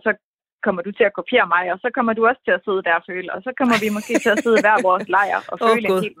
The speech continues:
Speaker 1: masse. Altså, hvis vi flytter det sproglige ud på sagen, og så siger, "Jamen, min oplevelse af den her situation, den her situation, den var dum, fordi vi oplevede hver især, at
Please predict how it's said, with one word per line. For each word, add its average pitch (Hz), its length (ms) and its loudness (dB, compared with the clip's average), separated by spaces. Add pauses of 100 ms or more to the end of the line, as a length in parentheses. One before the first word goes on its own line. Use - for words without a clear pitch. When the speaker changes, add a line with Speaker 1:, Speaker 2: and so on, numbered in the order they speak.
Speaker 1:
masse. 202 180 -6 (640)
Altså, 196 160 0
hvis 190 280 -4
vi 202 220 -4
flytter 185 240 -2
det 180 220 -10
sproglige 262 520 0
ud 240 140 -4
på 196 140 -10 (140)
sagen, 262 440 0
og 180 60 -12
så 202 180 -6
siger, 208 160 0
"Jamen, 190 280 -4
min 277 260 -2
oplevelse 190 580 -4
af - 60 -10
den 226 200 -2
her 202 120 -2 (100)
situation, 202 560 -8 (720)
den 262 140 2
her 233 100 0
situation, 214 520 -6
den 226 200 -4
var 190 180 -4
dum, 226 220 -2 (280)
fordi 202 380 -10 (1700)
vi 196 220 -2
oplevede 170 460 0 (100)
hver 208 180 2
især, 185 320 2 (160)
at - 60 -6